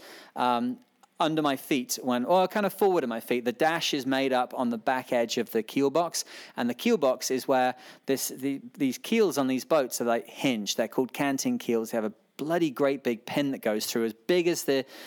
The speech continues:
top of a coffee cup, like a big mug. That's how big the pin is that goes through this hinge point in the keel. And then three and a half meters down, you've got about three thousand kilos of lead or tungsten or whatever's down there.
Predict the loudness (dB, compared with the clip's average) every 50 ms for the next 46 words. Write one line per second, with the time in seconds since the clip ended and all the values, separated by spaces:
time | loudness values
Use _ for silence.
0 | -18 -14 -8 -2 0 2 2 2 2 0 2 2 2 2 0 -4 -8 -20 -20 -20
1 | _ _ -4 0 0 0 2 0 -6 -6 -4 -2 -2 -2 -2 -2 -2 -2 -2 -2
2 | -2 -4 0 0 2 2 0 0 0 0 2 2 2 2 0 -2 -6 -16 -20 -16
3 | -6 0 0 0 0 2 0 0 2 2 0 0 -2 -4 -4 -2 0 0 2 0
4 | 0 -2 -2 -4 -2 0 2 2 2 2 0 -4 -4 -2 2 2 4 2 2 2
5 | 0 0 0 -2 -6 -6 -8 -16 -20 -20 _ _ -2 0 2 2 2 0 -2 -4
6 | 0 0 2 2 0 0 0 -2 -2 -2 0 0 2 2 2 2 0 -4 -8 -14
7 | -20 -12 -6 -2 0 0 -2 -2 -2 0 2 2 2 2 2 0 0 2 2 0
8 | 0 2 0 0 0 0 0 -2 0 0 2 2 2 2 0 0 0 0 0 0
9 | 2 2 0 0 0 0 -4 -6 -4 -2 0 0 0 0 0 0 0 2 0 0
10 | -2 -2 -2 0 0 0 2 2 2 2 0 0 -2 -2 -2 -2 -4 -2 0 2
11 | 2 2 2 0 -2 -4 -4 -2 -2 -2 -2 -2 -2 -2 0 0 0 -2 -2 -4
12 | -2 -2 -2 -2 -2 -2 -4 -4